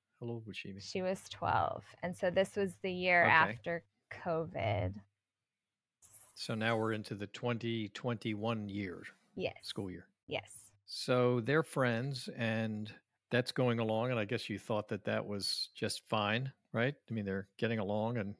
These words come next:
Speaker 2: She, we know, we knew that Liz came from a dysfunctional family. She was sometimes with her grandma, sometimes with her mom. She'd mentioned having, like,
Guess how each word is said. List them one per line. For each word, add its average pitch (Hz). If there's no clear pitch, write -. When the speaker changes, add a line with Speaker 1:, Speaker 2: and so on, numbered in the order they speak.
Speaker 2:
She, 277
we 285
know, 277
we 294
knew 320
that 311
Liz 233
came 226
from 208
a 208
dysfunctional 180
family. 165
She -
was 190
sometimes 180
with 185
her 185
grandma, 170
sometimes 180
with 175
her 185
mom. 170
She'd 190
mentioned 180
having, 175
like, 170